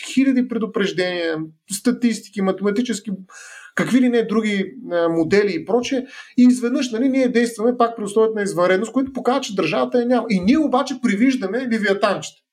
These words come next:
на дребно. Нали, някъде там някой падар, който е решил, нали, да сега да ни покаже, да ни разкаже играта с власт. Нали, което изобщо не е вярно според мен. Нали, те тук, нали, защо не раздават часовници? Що? Аз това беше също безу-, безумен въпрос.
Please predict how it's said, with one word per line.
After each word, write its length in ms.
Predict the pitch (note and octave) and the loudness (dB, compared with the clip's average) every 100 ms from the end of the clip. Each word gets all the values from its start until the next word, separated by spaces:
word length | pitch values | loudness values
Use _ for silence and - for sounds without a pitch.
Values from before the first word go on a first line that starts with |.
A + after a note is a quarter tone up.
| - | -4
на 160 | G3 - | -2 2
дребно. 420 | G3+ F#3 C3 B2 _ _ _ _ _ _ - | 2 0 -4 -14 _ _ _ _ _ _ -2
Нали, 180 | G#3+ G#3 | 0 0
някъде 420 | C4 B3+ F#3+ - | -2 -2 -4 0
там 220 | A#3 A3+ | 0 0
някой 360 | A3 A3 A3+ - | -2 -2 -4 0
падар, 400 | G#3 F#3 A3 A3 | 2 4 2 0
който 280 | G#3+ G#3 F#3+ | -4 -2 -2
е 60 | |
решил, 280 | E3 - G#3+ | -2 -4 -4
нали, 180 | F3 G3 | -2 0
да 280 | F#3 F3+ F3+ | -2 -2 -4
сега 220 | - F#3 | 0 0
да 80 | E3+ | 0
ни 120 | D#3 | -6
покаже, 360 | D3+ E3 D#3 C#3+ | -2 -2 0 -2
да 80 | |
ни 80 | D#3+ | -2
разкаже 420 | D#3 D#3 F3+ D3 | -2 0 0 0
играта 340 | D3 D#3 D3+ D#3 | 0 0 0 -4
с 80 | C#3 | -2
власт. 320 | C#3+ - - _ _ - - - | -4 -4 -16 _ _ -20 -14 -6
Нали, 100 | F#3+ | -2
което 240 | C#4+ D4 | 0 0
изобщо 360 | C#4 D#4 D4+ D4 | 0 0 -2 -2
не 120 | D4 | 0
е 60 | B3+ | 2
вярно 260 | B3+ B3+ | 2 2
според 340 | A3+ - F3+ - | -4 -4 -4 -4
мен. 180 | D#3 D#3 _ _ B3 | -10 -12 _ _ 0
Нали, 200 | B3 - | 0 2
те 180 | B3+ | 2
тук, 140 | B3+ B3 F#3+ E3+ E3+ | 2 0 0 -2 -6
нали, 140 | F#3 F#3+ | -6 -4
защо 260 | A3 - B3+ | -4 0 2
не 60 | B3 | 2
раздават 420 | G#3+ A3 G3+ G3 | 2 2 2 -2
часовници? 520 | - F#3+ D#3+ C3 - | 0 0 0 -2 -10
Що? 260 | - A3 A#3+ | 0 0 0
Аз 160 | G#3+ G#3 | -4 -4
това 120 | G#3+ | -4
беше 140 | G3+ | -2
също 260 | A3 G3 D#3+ | -6 -8 -8
безу-, 280 | F3+ F#3 F#3 - - - | -2 -2 -2 -12 -12 -4
безумен 400 | E3+ E3+ G#3+ D#3+ | 0 4 2 2
въпрос. 280 | D3 C#3+ | -2 -6